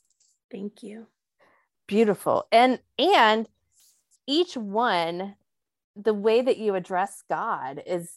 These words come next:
Speaker 2: different. There's abiding God, and there is God of new beginnings, and there, it, God, it's steadfast God. It, so God has so many names.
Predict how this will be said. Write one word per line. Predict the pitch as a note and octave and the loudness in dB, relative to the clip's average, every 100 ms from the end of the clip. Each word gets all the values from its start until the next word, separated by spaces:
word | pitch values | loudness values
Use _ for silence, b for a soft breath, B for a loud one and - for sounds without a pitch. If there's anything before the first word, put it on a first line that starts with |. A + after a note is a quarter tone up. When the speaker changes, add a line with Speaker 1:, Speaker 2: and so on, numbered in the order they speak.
| _ | _
Speaker 2:
different. | F#3+ A#3 - F3+ D3+ E3+ | -8 -6 -6 -8 -8 -4
There's | D#3+ E3 - | -2 -2 -4
abiding | F#3+ F3 F3 G3+ G3 E3+ D#3 | -4 0 2 2 0 -4 -8
God, | D#3 D#3 D3+ D#3 D3+ | -6 -2 -2 -2 -4
and | E3+ E3+ | -4 -2
there | F3 F3+ | 0 2
is | F3 E3+ E3 | 2 0 -2
God | E3 E3+ F3+ | -2 0 0
of | F3 | -4
new | F#3+ | -8
beginnings, | F#3 F3+ F#3+ G3 E3 D#3 C#3+ D3+ | -8 -4 -4 -2 -6 -10 -14 -6
and | D#3 D#3 D#3+ | -6 -4 -2
there, | E3+ F3+ F3+ - B B B | 0 2 0 -4 B B B
it, | G#3 - G3+ | 0 0 0
God, | G#3 G#3 A#3+ | 2 4 2
it's | - - | -2 -6
steadfast | F#3+ G3+ G3 F#3+ A3 - F#3+ | -2 -2 0 0 0 -4 -8
God. | E3+ D#3 D3 D3 | -4 -2 -4 -4
It, | F#3+ - _ _ _ _ | -8 -12 _ _ _ _
so | - A#3+ | -4 -2
God | A#3 A#3+ D4 | 2 4 4
has | C#4+ B3 - _ _ _ - | 0 -4 -6 _ _ _ -8
so | B3+ C#4 D4+ | -2 -2 -2
many | C#4+ A3 | -4 -4
names. | F3 F3+ C#4 G#3+ D3 - _ | -8 -8 -8 -8 -12 -18 _